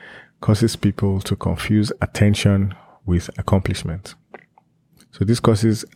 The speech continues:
aspiring creatives to pay more attention to how they can increase their metrics rather than improving the quality of their work. They simply don't realize that becoming popular on social media is not a tactic, but rather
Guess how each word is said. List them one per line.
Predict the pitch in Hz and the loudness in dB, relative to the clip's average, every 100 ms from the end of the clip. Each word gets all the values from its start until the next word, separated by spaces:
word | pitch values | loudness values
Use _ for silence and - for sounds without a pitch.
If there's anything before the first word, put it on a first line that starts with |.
| - | -6
aspiring | 95 - 104 101 101 | -6 0 4 4 2
creatives | - 92 92 95 95 - | 2 0 2 0 -2 -4
to | - | -10
pay | - 104 | 0 2
more | 101 98 | 4 2
attention | 85 - 95 - 92 | 2 0 -2 -2 -4
to | - | -6
how | 82 95 95 | -6 -2 -2
they | 92 | -2
can | - 85 | -2 -4
increase | 82 - 92 | -4 -4 -2
their | 85 | -2
metrics | 82 98 - 82 - - - - - - _ _ | 0 0 0 -6 -10 -20 -20 -20 -20 -20 _ _
rather | 98 95 104 | 2 4 4
than | 92 85 - | 4 2 -2
improving | 85 - - 104 101 101 | -2 0 2 4 4 2
the | - | 0
quality | - 92 90 - | 2 2 2 0
of | 90 78 | -2 -2
their | 80 | -4
work. | 82 80 - - _ _ _ _ _ _ _ - | -2 -4 -8 -18 _ _ _ _ _ _ _ -4
They | 90 | -4
simply | - - 113 120 | 0 0 2 2
don't | 117 101 | 2 2
realize | 95 90 87 92 90 92 - - - - _ | 2 4 4 4 2 -2 -10 -18 -18 -20 _
that | 92 - 92 | -2 -2 -2
becoming | 90 - 110 113 | 0 2 4 2
popular | - 98 - 101 | 0 -2 2 2
on | 92 87 | 2 0
social | 98 - 95 | -2 0 0
media | 92 87 85 | 0 -2 -4
is | - 87 | -2 0
not | 92 101 107 - | 2 4 2 0
a | 85 | -4
tactic, | - 95 92 - - - - _ _ _ _ _ _ 98 | 0 0 0 -4 -10 -14 -20 _ _ _ _ _ _ -2
but | 92 92 | 0 2
rather | 92 98 98 | 2 2 2